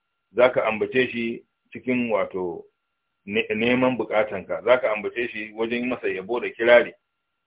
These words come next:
da lafuzan da suka dace da shi subhanahu wa ta'ala.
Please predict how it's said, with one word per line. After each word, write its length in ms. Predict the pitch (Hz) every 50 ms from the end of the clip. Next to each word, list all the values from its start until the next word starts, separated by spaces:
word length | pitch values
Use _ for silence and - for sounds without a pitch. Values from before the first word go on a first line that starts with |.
| _ _ -
da 80 | 107
lafuzan 420 | 104 117 117 123 131 117 123 113 110
da 80 | 104
suka 240 | 98 123 117 117 104
dace 300 | 104 123 131 127 - 110
da 120 | 101 101 101
shi 140 | - 117 113
subhanahu 540 | - 98 - - 117 107 98 92 101 98 98
wa 80 | 101 95
ta'ala. 400 | - 92 98 98 92 87 85